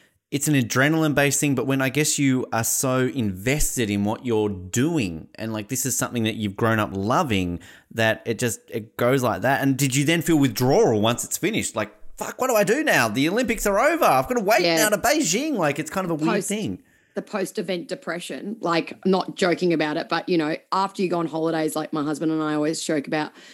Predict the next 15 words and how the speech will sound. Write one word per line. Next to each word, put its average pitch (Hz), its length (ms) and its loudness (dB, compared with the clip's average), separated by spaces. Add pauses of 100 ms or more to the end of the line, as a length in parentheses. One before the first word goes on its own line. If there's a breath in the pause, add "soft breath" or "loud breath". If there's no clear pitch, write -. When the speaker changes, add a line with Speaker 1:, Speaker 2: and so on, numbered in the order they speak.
(300 loud breath)
Speaker 2:
the 170 80 -6
post-holiday 156 580 0
depression. 170 380 -4
Like, 175 160 -2
you 165 80 -2
come 160 180 -4
back 147 120 -4
and 170 80 -6
you're 151 100 -2
like, - 180 -14
"Mm, 123 920 0
back 160 260 -2
to - 100 -4
Speaker 1:
Yeah. 98 220 2
Speaker 2:
work." - 180 -14